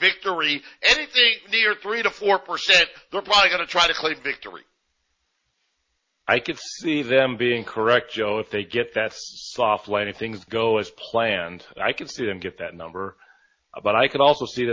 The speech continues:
Speaker 1: Oh,
Speaker 2: things
Speaker 1: I can
Speaker 2: crash.
Speaker 1: see that number as well. Listen, I can
Speaker 2: Yeah.
Speaker 1: absolutely see that number with a crash. I, I can
Speaker 2: I,
Speaker 1: absolutely see that number.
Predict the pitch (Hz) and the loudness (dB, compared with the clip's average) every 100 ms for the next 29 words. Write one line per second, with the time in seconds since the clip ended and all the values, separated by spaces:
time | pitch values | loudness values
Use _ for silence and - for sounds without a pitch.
0 | 110 95 98 101 - - 113 104 117 113 | -2 -4 0 -2 -2 0 0 0 -2 -4
1 | 110 117 107 101 - 113 147 - 110 165 | -4 -6 -6 -10 -2 2 2 0 -8 -8
2 | - - _ - 160 - 156 175 - 160 | -8 -12 _ -2 0 2 2 2 -2 -8
3 | 202 185 139 - 269 220 139 120 110 - | -8 -8 -8 -8 -2 -2 0 -4 -6 -10
4 | _ _ _ _ _ _ _ - 135 117 | _ _ _ _ _ _ _ -6 -4 -4
5 | - 135 185 170 - - _ _ - - | 0 4 4 2 -2 -12 _ _ -4 -4
6 | - - 214 214 226 - 160 139 131 - | -8 0 2 4 2 -4 -4 -10 -10 -10
7 | 127 117 113 110 101 | -8 -4 -4 -6 -10